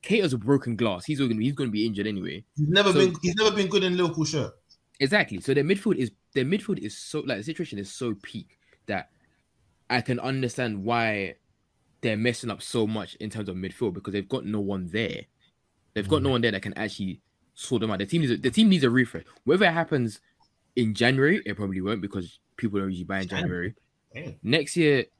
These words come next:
Speaker 1: i-, if, if things don't pan after World Cup for them, they're pissed for the rest of the season. I promise.
Speaker 2: So, so, so, all right, cool. So then, just to f-, wrap it up, if, okay,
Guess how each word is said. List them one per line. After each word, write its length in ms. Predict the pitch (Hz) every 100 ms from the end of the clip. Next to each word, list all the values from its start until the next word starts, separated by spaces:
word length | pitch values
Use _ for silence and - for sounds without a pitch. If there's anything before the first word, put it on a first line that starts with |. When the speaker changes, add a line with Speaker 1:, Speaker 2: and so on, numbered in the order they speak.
| -
Speaker 1:
i-, 160 | 113 - 107 98 -
if, 200 | 131 -
if 220 | - 123 -
things 320 | 180 214 185
don't 160 | 165
pan 240 | 110 139 110
after 240 | 87 107
World 200 | 101 92
Cup 120 | 90
for 100 | -
them, 160 | 95 90
they're 140 | 87
pissed 340 | 90 - 98 -
for 80 | 90
the 60 |
rest 120 | 90
of 40 | -
the 80 | -
season. 260 | - - -
I 40 | -
promise. 260 | 95 87
Speaker 2:
So, 320 | 202 208 196 -
so, 280 | 202 185
so, 220 | - 185 180
all 160 | -
right, 160 | 175 165 -
cool. 160 | 160
So 100 | 147
then, 320 | 143 147 143 - _ _
just 260 | 160 196 -
to 40 |
f-, 180 | - _ _ _
wrap 380 | 90 101 131 -
it 140 | 101 -
up, 240 | 127 - - _ _ _ _ _ _ _ -
if, 580 | 165 175 170 - - - _ _ _
okay, 460 | 330 320 120 113 -